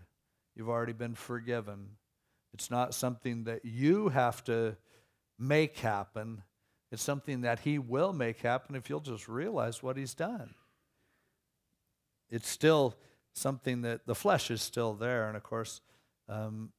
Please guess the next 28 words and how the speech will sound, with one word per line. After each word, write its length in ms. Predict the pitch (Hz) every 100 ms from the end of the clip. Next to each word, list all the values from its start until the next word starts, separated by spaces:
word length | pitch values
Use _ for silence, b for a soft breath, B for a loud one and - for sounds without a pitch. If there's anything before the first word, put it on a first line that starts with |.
| 110
this 160 | 113
sinless 520 | - - 131 123 113
perfection 640 | - 107 - 123 123 - 107
thing 220 | 104 101
is 180 | 98 98
nothing 380 | 104 92 98 95
that 160 | 95
the 60 | 104
Bible 360 | 101 101 104 104
would 100 | 98
ever 220 | 117 113
teach. 320 | - 104 -
In 100 | 107
fact, 300 | 107 110 104 _ b b b -
it 60 |
says 320 | - 120 110
that 120 | 113 107
if 140 | -
you 80 | 104
think 240 | - 113
that's 300 | - 98 -
you 340 | 123 120 104 104
in 140 | 104
First 280 | 104 107 101
John 220 | - 104
chapter 380 | 101 101 - 101
one, 200 | 107 101
you're, 320 | 101 98 95